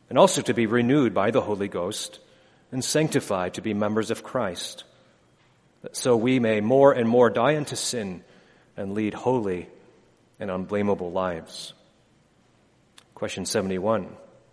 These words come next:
"Where has Christ promised that he will as certainly wash us by his blood and spirit as we are washed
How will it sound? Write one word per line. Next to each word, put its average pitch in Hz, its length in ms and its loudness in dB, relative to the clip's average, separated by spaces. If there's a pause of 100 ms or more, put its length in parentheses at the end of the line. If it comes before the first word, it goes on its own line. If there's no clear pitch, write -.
(960)
"Where 143 200 4
has 107 140 0
Christ 95 380 -6
promised - 600 -8 (720)
that - 100 -16
he 117 100 -6
will 107 160 -2
as 95 80 -2
certainly 104 440 -4
wash 98 320 0
us 107 160 -6
by 95 160 -4
his 98 180 -6
blood 98 240 -4
and 92 160 -6
spirit 98 480 -6 (500)
as 101 120 -14
we 104 100 -2
are 101 100 0
washed 98 540 -2